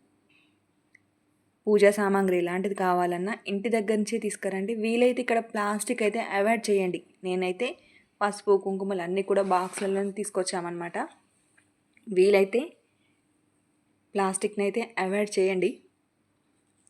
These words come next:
లాస్ట్ టైమ్ మేమిద్దరమే వచ్చామని చెప్పాను కదా, అప్పుడైతే నేను మా ఫ్రెండ్ చౌరస్తాకి బ్యాక్ సైడ్ ఉన్న మెట్ల వైపు నుంచి అయితే వచ్చాము. చాలా ఈజీగానే ఉంది, ఎక్కువ లాంగ్ అనిపించలేదు. ఇప్పుడైతే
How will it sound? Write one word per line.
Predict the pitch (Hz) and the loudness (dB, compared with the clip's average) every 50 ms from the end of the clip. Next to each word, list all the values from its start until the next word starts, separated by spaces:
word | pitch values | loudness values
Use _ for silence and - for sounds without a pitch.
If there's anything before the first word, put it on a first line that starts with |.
| _ _ _ _ _ _ _ _ _ _ _ _ _ _ _ _ _ _ _ _ _ - | _ _ _ _ _ _ _ _ _ _ _ _ _ _ _ _ _ _ _ _ _ 4
లాస్ట్ | - 302 | 8 8
టైమ్ | 294 277 269 | 8 10 8
మేమిద్దరమే | 262 240 233 202 220 220 233 247 254 240 | 8 6 6 8 8 8 8 8 6 4
వచ్చామని | 233 - 240 233 220 220 214 - | 4 4 4 4 4 4 4 2
చెప్పాను | 226 214 - 214 208 208 202 202 | 2 4 4 6 6 6 4 4
కదా, | 202 196 233 294 359 - - - - | 4 4 4 2 -2 -8 -8 -6 -6
అప్పుడైతే | 185 - 185 175 180 175 220 208 208 | 2 6 8 8 8 8 6 4 4
నేను | 190 196 202 202 | 4 4 2 2
మా | 202 202 - | 0 0 0
ఫ్రెండ్ | 190 180 180 175 202 277 359 - - _ _ _ _ _ _ _ _ _ _ _ _ _ - 208 - | 0 0 2 0 0 0 -2 -6 -14 _ _ _ _ _ _ _ _ _ _ _ _ _ -16 -2 4
చౌరస్తాకి | - 202 190 196 208 214 - 247 226 190 185 180 | 8 8 10 10 8 6 4 2 0 2 4 4
బ్యాక్ | 185 190 190 - - | 4 4 4 2 2
సైడ్ | 226 202 190 190 | 2 4 4 2
ఉన్న | 190 196 214 220 202 | 0 0 0 2 2
మెట్ల | 185 185 185 - 220 220 | 0 0 2 2 4 4
వైపు | 220 220 214 214 | 4 4 2 0
నుంచి | 202 196 202 | 0 0 0
అయితే | 185 190 196 185 | 0 2 0 0
వచ్చాము. | 185 - 202 185 185 214 254 254 - | 0 -2 -4 -4 -4 -4 -6 -2 0
చాలా | 277 233 240 247 262 269 226 214 | 2 4 6 6 6 4 4 2
ఈజీగానే | 247 214 226 254 226 269 269 254 247 240 226 | -2 0 0 2 4 4 4 4 2 0 0
ఉంది, | 214 214 240 302 415 - - _ _ - - | -2 0 -2 -2 -2 -4 -8 _ _ -12 -12
ఎక్కువ | - - 226 220 214 | 0 4 6 6 6
లాంగ్ | 196 185 202 214 226 226 | 6 6 4 2 0 0
అనిపించలేదు. | 220 214 220 233 202 - 233 214 202 196 208 320 403 - - _ _ _ _ _ _ _ _ _ _ _ _ _ _ _ - - | 0 0 -2 -2 -2 -2 0 0 2 2 2 2 0 -2 -8 _ _ _ _ _ _ _ _ _ _ _ _ _ _ _ -14 -4
ఇప్పుడైతే | 196 196 196 190 220 226 | 2 2 4 6 6 6